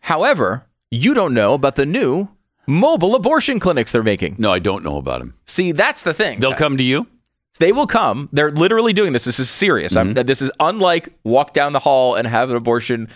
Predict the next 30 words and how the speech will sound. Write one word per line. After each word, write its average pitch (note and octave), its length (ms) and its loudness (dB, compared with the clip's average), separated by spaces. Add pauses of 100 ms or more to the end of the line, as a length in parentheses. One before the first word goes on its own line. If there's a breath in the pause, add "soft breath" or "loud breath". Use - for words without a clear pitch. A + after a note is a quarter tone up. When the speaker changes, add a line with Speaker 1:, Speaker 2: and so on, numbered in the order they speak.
(160 loud breath)
Speaker 2:
Okay. F#2+ 200 0
Speaker 1:
in C3+ 60 0
your B2+ 100 2
house A#2 260 -2
with A#2 80 0
Speaker 2:
You're A#2+ 60 2
Speaker 1:
a - 20 0
Speaker 2:
saying A#2+ 240 0
Speaker 1:
doctor B2+ 160 0
Speaker 2:
that C3+ 40 -2
Speaker 1:
who - 60 0
lives C3+ 260 2
Speaker 2:
wasn't G#2 180 -2
Speaker 1:
there. - 80 -20
Speaker 2:
serious. - 500 -6
Speaker 1:
<laughs> - 40 -12
That G#3 180 2
one G3 160 2
wasn't E3+ 320 0
serious. F2 380 0
Speaker 2:
Huh. D2+ 200 -4 (180)
Speaker 1:
This G#3+ 320 0
one A3+ 160 2
is, E3 240 0
Pat. D#2+ 280 0 (320 soft breath)
They D3+ 180 2
are F3 240 2
t-, - 200 0
building, F3+ 440 0
like, D#3+ 280 0